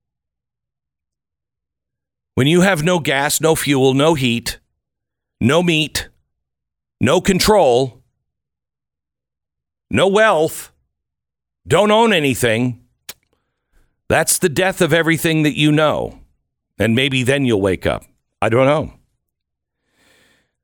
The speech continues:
Third thing is Mitch McConnell was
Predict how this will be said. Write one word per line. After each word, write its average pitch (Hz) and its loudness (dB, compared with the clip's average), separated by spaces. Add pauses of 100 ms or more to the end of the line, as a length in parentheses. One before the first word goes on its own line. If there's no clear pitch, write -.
(120)
Third 220 2
thing 113 -2 (340)
is 156 0
Mitch 185 0
McConnell 180 0 (640)
was 185 2